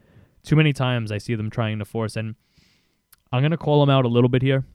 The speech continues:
Uh, I think he's been playing tremendously well, so I hope nobody gets on my case too badly. But especially on the power play, Tavares just tries to force these ridiculous passes that are nearly impossible to get through,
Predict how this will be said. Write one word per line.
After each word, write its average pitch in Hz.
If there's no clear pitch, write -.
Uh, 107
I 107
think 120
he's 117
been 117
playing 117
tremendously 113
well, 110
so 104
I 104
hope 110
nobody 110
gets 104
on 107
my 101
case 101
too 113
badly. 113
But 107
especially 151
on 143
the 127
power 113
play, 98
Tavares 113
just -
tries 123
to 113
force 113
these 101
ridiculous 117
passes 104
that 95
are 95
nearly 110
impossible 107
to 107
get 104
through, 107